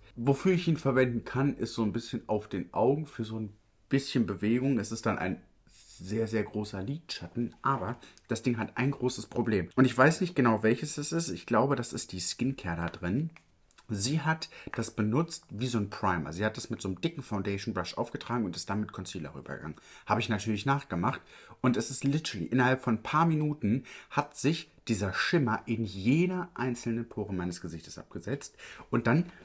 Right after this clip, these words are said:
hat es die Foundation so, ach, das ist so schwierig, das zu erklären. Die Foundation ist da so weggerutscht von und hat sich dann um die Pore herumgelegt. Dann hattest du so eine, sah aus wie ein Donut. Jede einzelne Pore sah aus wie ein Donut. In der Pore drin war der Glitzer und drumherum war so ein Speck,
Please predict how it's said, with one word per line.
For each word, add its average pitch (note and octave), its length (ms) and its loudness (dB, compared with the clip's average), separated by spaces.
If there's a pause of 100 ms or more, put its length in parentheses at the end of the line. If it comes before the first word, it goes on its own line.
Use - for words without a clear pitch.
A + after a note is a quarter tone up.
(300)
hat D#3 200 0
es - 80 -4
die C#3+ 100 -4
Foundation C3 600 2
so, D#3+ 120 -4 (160)
ach, - 100 -14
das F#2 120 -12
ist - 140 -10
so - 100 -6
schwierig, G#2+ 280 -2
das - 140 -10
zu - 120 -6
erklären. F#2+ 380 -4 (960)
Die B2+ 60 -4
Foundation C3+ 580 4
ist - 160 0
da B2+ 60 2
so A#2 180 0
weggerutscht - 580 -4
von A2+ 440 0
und A2 200 -4
hat C3 140 -8
sich - 160 -8
dann A#2 300 2
um G3+ 260 12
die A2 100 2
Pore G2 380 -4
herumgelegt. F#2+ 760 -2
Dann A2+ 140 0
hattest - 260 -8
du B2+ 60 -2
so A2+ 80 -2
eine, A2 200 2 (100)
sah - 180 -8
aus - 240 -4
wie A2+ 60 0
ein G2 60 -2
Donut. F#2+ 320 -2 (100)
Jede C#3+ 180 0
einzelne A2 280 -4
Pore A2+ 200 -2
sah - 80 -2
aus - 180 -2
wie A#2+ 60 2
ein G#2 60 0
Donut. E2+ 340 -2 (680)
In F#3 100 10
der G#3+ 140 10
Pore D#3+ 300 8
drin D#3+ 220 6
war D3 100 6
der B2+ 140 8
Glitzer D3+ 400 0
und C3+ 140 2
drumherum C#3 480 4
war A2+ 80 0
so A2+ 100 0
ein A#2 140 6
Speck, - 540 -2